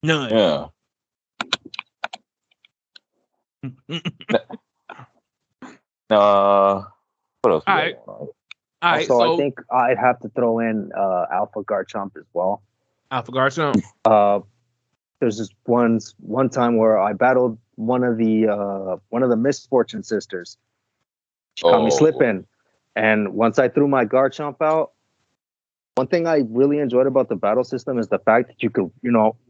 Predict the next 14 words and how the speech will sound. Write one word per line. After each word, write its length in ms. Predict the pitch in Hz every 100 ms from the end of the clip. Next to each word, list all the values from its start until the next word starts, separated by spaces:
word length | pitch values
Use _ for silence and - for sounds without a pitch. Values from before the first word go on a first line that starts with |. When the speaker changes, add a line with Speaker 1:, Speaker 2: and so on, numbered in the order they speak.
| 95
Speaker 3:
run 240 | 113 127
around 400 | 123 110 117 92 - _ _ _ _ _ _ _ _ _ _ _ _ _ 113
and, 160 | 107
you 120 | 104
know, 140 | 117 110
get 240 | 135 120
little 240 | 123 120 117
angles 460 | 107 113 120 113
of 100 | 110
the 100 | 104
Pokemon 460 | - 113 - 117 98
battling 440 | 107 110 104 98
and 100 | 98
such. 320 | - 104 95